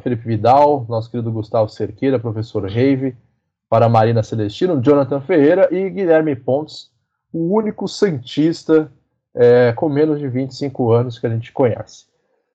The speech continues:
Agora, feitas as devidas apresentações da nossa banca e um abraço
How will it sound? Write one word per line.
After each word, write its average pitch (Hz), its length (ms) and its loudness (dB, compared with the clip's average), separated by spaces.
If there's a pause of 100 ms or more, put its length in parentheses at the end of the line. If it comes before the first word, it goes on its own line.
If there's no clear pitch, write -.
(140)
Agora, 165 360 4
feitas 135 420 2
as 110 240 0
devidas 117 460 -2
apresentações 120 1040 -4
da 117 100 0
nossa 107 300 0
banca 113 440 -4
e 113 60 -6
um 107 160 -6
abraço 101 680 -2